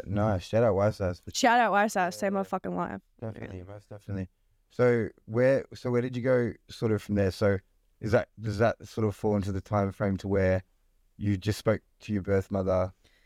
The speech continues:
Speaker 1: um, on the phone?
Speaker 2: Yeah,
Speaker 1: Birth
Speaker 2: and
Speaker 1: mother
Speaker 2: then
Speaker 1: was
Speaker 2: my <laughs> foster mum found out, and she, she was worried. I won't say cracked it. In my,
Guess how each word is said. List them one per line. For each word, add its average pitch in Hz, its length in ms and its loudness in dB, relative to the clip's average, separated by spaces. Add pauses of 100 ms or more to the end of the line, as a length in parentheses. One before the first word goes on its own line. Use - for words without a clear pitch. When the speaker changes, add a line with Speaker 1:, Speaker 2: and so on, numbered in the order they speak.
(160)
Speaker 1:
um, 98 380 0
on 101 80 -2
the 95 60 -4
phone? 101 440 -2
Speaker 2:
Yeah, 226 400 2
Speaker 1:
Birth - 80 -4
Speaker 2:
and 233 140 0
Speaker 1:
mother 233 100 2
Speaker 2:
then 233 160 0
Speaker 1:
was - 100 -8 (220)
Speaker 2:
my 240 160 0
<laughs> - 80 -14
foster - 320 -4
mum 233 160 0
found 202 320 0
out, 180 220 -2
and 214 120 0
she, 233 180 -4 (540)
she - 240 0
was 277 280 2
worried. 202 500 2 (300)
I - 100 0
won't 254 220 2
say 247 120 -2
cracked - 320 -2
it. 190 140 -2 (240)
In 220 200 0
my, 202 320 2